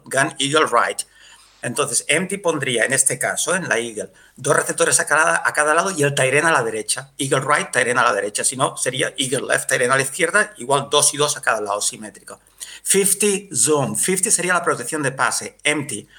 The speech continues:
Solo los cinco líneas de ataque están para proteger al quarterback. Fifty protection.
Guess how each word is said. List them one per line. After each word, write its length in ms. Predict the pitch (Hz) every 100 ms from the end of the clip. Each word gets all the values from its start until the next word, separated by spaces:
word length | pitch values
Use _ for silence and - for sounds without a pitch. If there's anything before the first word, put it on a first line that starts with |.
| -
Solo 360 | - - 170 190
los 140 | 170
cinco 460 | - 165 160 147 123
líneas 360 | 131 151 139
de 60 | 139
ataque 260 | 127 165 190
están 180 | 165
para 160 | 151 147
proteger 380 | 143 127 - 131
al 120 | 117
quarterback. 400 | - 98 98 98
Fifty 380 | - 170 165 160
protection. 600 | - 135 98 92 -